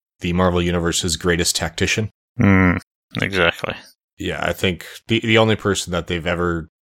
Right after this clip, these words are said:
Speaker 1: even put in the running on that would be Cyclops, and even that, clearly Cap is number one.
Speaker 2: <laughs> Yeah, I barely give it to him, but yeah,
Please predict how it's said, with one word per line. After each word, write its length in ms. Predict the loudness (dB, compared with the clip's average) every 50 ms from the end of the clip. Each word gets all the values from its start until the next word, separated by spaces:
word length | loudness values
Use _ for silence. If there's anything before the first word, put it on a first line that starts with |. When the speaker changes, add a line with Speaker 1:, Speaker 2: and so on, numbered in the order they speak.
| _ _
Speaker 1:
even 260 | -6 -6 -4 -4 -4 -4
put 200 | 0 0 2 2
in 120 | 2 2
the 100 | 2 0
running 340 | 2 2 2 2 2 2 2
on 160 | 2 0 2
that 300 | 0 0 0 -2 -4 -4
would 220 | -4 -4 -4 -4 -4
be 100 | -4 -4
Cyclops, 720 | -2 0 0 0 0 0 0 0 2 2 2 0 -2 -4
and 100 | -2 -2
even 220 | -2 -2 -2 -2
that, 200 | -2 -2 -4 -6 -8 _ _ -12
clearly 320 | -6 -4 -2 -2 -2 -4 -4
Cap 280 | -2 -2 -4 -2 -4
is 200 | -6 -6 -4 -4
number 180 | -4 -4 -4 -4
one. 240 | -2 0 2 2 2
Speaker 2:
<laughs> 400 | 2 2 0 -2 -6 -10 -14 -16 -14 -12 -12 -12 -12 -16 -18 _ -16 -16 -16 _ _ -20 -20 -20 _ _ _ _ -8
Yeah, 360 | 0 4 6 6 6 6 2 0 -6 -12 -12 -8
I 240 | -4 -2 -2 -4 -2 _
barely 280 | 6 8 10 10 10 8
give 140 | 6 0 -2
it 100 | -2 -2
to 140 | -2 -2
him, 120 | -2 -4 -2
but 120 | -4 -2
yeah, 220 | 0 0 0 0